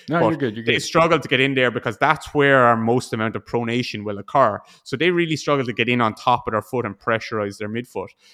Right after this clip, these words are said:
Speaker 2: And sometimes if you take a shoe away from them, their,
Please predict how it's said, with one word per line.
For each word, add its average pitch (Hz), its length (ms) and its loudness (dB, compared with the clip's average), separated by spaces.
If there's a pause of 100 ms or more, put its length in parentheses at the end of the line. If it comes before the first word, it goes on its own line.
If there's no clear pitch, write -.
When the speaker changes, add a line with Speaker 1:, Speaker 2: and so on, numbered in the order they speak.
(180)
Speaker 2:
And 117 240 -4
sometimes 196 960 -2
if 120 120 -10
you 165 80 -6
take 170 260 -2
a 127 40 -4
shoe 151 340 -2
away 139 380 2
from 120 280 -2
them, 123 420 0 (500)
their, 156 320 4